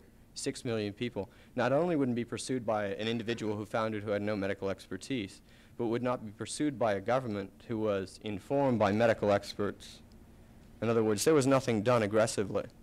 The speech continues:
Um, and, uh,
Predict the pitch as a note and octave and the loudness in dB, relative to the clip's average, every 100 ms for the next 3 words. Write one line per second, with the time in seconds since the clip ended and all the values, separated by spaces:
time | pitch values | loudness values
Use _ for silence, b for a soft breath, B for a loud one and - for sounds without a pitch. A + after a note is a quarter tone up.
0 | - - B B B - A2 G#2 G2 F#2 | -20 -20 B B B -6 0 2 2 0
1 | G2 - - - - - - - - - | -6 -16 -20 -20 -20 -20 -20 -20 -20 -20
2 | - A2 A2+ A2 A2 A2 G#2+ G#2+ | -4 0 2 0 0 2 2 0